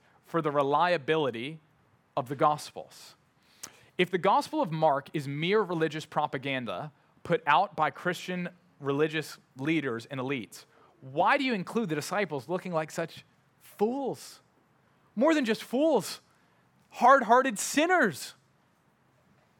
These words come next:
Like Pharaoh over Egypt, the disciples beheld the Lord's power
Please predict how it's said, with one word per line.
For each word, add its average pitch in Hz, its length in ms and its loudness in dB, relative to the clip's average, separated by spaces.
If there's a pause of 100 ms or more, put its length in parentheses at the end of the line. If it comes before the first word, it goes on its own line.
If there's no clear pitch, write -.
(880)
Like 147 240 0
Pharaoh 208 500 2
over 196 320 0
Egypt, 226 580 -2 (580)
the 180 100 -2
disciples 196 560 2
beheld 180 680 2
the 196 60 2
Lord's 180 260 0
power 190 580 0